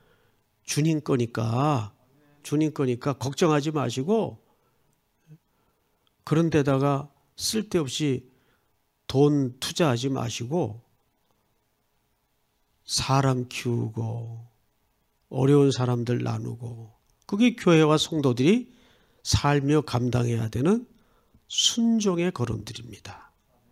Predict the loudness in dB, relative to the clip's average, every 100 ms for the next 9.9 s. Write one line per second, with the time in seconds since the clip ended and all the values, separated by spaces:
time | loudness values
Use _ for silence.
0 | _ _ _ _ -8 -6 0 2 2 4
1 | 6 6 4 -2 -18 _ -20 -20 _ _
2 | _ _ _ _ _ _ _ _ _ -2
3 | 4 4 4 2 2 2 4 4 4 2
4 | 2 0 -8 _ _ _ _ _ _ _
5 | _ _ _ 0 2 2 0 2 6 4
6 | 4 -4 _ _ _ _ _ _ _ _
7 | _ _ _ _ _ _ _ _ _ _
8 | 4 8 10 8 6 4 4 4 4 4
9 | 6 8 6 4 4 6 6 6 4